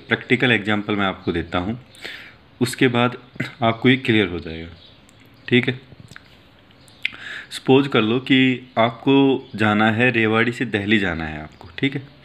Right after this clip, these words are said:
और आप बस के through जा रहे हैं रेवाड़ी to दिल्ली, ओके।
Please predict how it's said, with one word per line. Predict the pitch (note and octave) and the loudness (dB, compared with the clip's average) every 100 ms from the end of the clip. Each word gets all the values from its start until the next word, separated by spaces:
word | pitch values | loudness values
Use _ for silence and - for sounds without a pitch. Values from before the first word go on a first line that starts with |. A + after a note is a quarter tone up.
| - - - - | -20 -20 -12 2
और | G#2+ | 4
आप | A2 G2+ | 4 2
बस | B2 B2+ | -2 -2
के | - | 0
through | D3 C3 A2 | 0 2 2
जा | F#2+ F2+ | 2 0
रहे | F#2 | -2
हैं | A2 B2 | 0 2
रेवाड़ी | G#2+ G2+ G2+ G2+ | 4 4 4 2
to | - A#2 | -4 -8
दिल्ली, | E2+ D#2 D2+ - - - - _ - - - _ - - - | -6 -8 -10 -20 -20 -20 -20 _ -20 -20 -20 _ -20 -14 -8
ओके। | B2+ D3+ | -6 -6